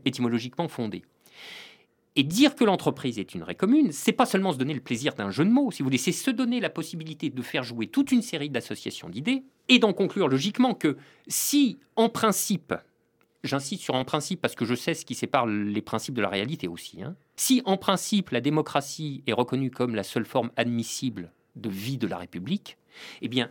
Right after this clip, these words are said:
de la même manière, elle devrait être considérée comme la seule forme admissible d'organisation des ré-, communes productives. Voilà, c'est ça l'idée. Alors, qu'est-ce que ça veut dire concrètement, ça ? Mais ça veut dire que là où dans l'entreprise capitaliste, la participation politique est entièrement indexée sur la participation financière,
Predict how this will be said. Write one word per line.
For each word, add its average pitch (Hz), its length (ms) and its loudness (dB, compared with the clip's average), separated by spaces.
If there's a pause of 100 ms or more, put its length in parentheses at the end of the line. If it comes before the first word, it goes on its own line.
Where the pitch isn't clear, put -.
de 120 100 0
la 123 100 4
même 113 160 0
manière, 135 300 -2
elle 110 80 -6
devrait 101 220 -2
être - 160 -8
considérée 98 440 -4
comme 101 180 -4
la 104 80 0
seule 139 220 0
forme 120 220 -4
admissible 101 440 -6
d'organisation 98 560 -6
des 110 100 -6
ré-, 98 100 -8
communes 113 260 -8
productives. - 520 -18 (340)
Voilà, 123 200 2
c'est 113 140 -2
ça - 180 0
l'idée. 87 320 -14 (360)
Alors, 147 120 2
qu'est-ce 247 160 0
que - 80 -2
ça 156 100 -6
veut 120 60 -4
dire 120 160 -4
concrètement, 95 560 -10
ça ? - 300 -20 (180)
Mais 233 180 2
ça - 140 -2
veut 202 80 2
dire 226 180 -2
que 151 280 2
là 196 360 -2
où 135 100 -4
dans 127 120 0
l'entreprise 160 560 -2
capitaliste, - 840 -6 (640)
la 131 80 4
participation 156 760 0
politique 123 480 -4
est - 180 -2
entièrement 160 440 -2
indexée 107 300 -6
sur - 140 -6
la 98 80 -4
participation - 680 -10
financière, - 960 -8